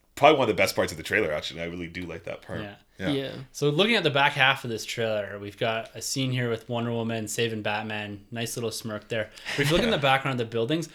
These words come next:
Speaker 2: there's definitely something terraforming the planet. It's got a
Speaker 3: Yeah.
Speaker 2: real Ego, the Living Planet type
Speaker 1: Right.
Speaker 2: terraforming vibe
Speaker 3: Mm-hmm.
Speaker 2: to it.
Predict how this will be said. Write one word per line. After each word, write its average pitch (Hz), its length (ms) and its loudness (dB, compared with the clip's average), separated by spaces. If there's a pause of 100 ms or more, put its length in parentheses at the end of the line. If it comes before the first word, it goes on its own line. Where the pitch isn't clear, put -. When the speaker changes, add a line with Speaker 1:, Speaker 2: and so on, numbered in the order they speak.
(140)
Speaker 2:
there's 135 180 0
definitely 156 420 2
something 131 560 0
terraforming 104 880 -4
the 107 80 -10
planet. 101 380 -10
It's 113 240 -6
got 170 140 8
a - 40 8
Speaker 3:
Yeah. 151 60 6
Speaker 2:
real 147 280 8
Ego, 120 640 4 (140)
the 127 100 -8
Living 120 260 0
Planet 117 400 -4
type 101 180 2
Speaker 1:
Right. 90 140 4
Speaker 2:
terraforming 110 580 -4
vibe 175 220 4 (120)
Speaker 3:
Mm-hmm. 147 160 -2
Speaker 2:
to 135 60 -10
it. - 60 -18